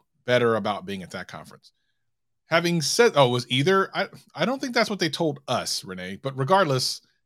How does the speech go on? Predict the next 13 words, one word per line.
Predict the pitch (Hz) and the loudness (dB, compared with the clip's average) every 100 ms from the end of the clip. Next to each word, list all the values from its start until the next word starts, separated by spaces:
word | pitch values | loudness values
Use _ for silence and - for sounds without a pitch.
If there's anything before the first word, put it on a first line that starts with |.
| - | -6
yeah, | 131 117 | 0 0
i-, | 107 107 - - _ 160 | 0 -4 -12 -20 _ -20
i-, | 156 156 | -8 0
there's, | 165 143 | 0 0
there's | 160 156 151 | -2 -4 2
much | 202 208 | 0 2
more | 180 | 0
people, | 143 170 156 | -2 -2 0
there's | 147 135 | 0 -2
much | 170 - | -4 -4
more | 165 143 135 | -2 0 0
shenanigans, | 131 135 127 123 120 120 110 | -2 -4 -4 -4 -4 -4 -6
and | 104 104 | -6 -6